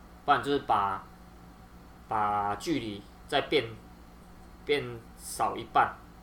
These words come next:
可能就是跑，哎，八百的或者跑六百的，再跑跑看，再不行，那就真的选择放松，反正明天再来就好。因为有时候要适时的听身体的声音啊，就是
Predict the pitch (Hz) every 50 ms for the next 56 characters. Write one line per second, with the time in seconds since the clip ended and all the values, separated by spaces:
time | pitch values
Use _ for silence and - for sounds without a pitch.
0 | - - - 107 107 117 135 139 135 139 - - 104 98 95 95 98 98 95 -
1 | - - - - - - - - - - - - - - 110 104 101 - - 147
2 | 151 156 151 - 107 101 98 113 107 104 120 139 135 123 110 104 87 - - -
3 | - - - - - - - - - - - - - - - - 147 143 123 110
4 | - - - - - - 71 - - - - - - - - - - - - -
5 | - - - - - - - - - - - - - - - - - 143 131 123
6 | 127 123 131 117 - 131 127 117 - - - - - - - - - - - 165
7 | 156 - - 165 165 - - 117 98 104 107 113 123 139 139 131 139 127 - 135
8 | 123 123 117 107 - - 104 - - - 107 110 - - - - 143 127 117 110
9 | - 117 113 113 - 120 107 117 127 123 120 117 113 123 120 117 - 127 113 104
10 | 95 98 - - 110 101 104 - - - - - - - - - - 156 156 143
11 | 127 117 110 127 127 135 139 139 135 127 127 - - 151 135 120 - 110 113 117
12 | 110 - 139 131 139 135 - 139 131 131 139 135 - - - - 117 110 - -
13 | - - - - - - - - - - - - - - - - - - - -
14 | - - 139 127 120 123 123 117 113 117 113 95 - - 156 147 156 160 160 151
15 | 147 139 131 117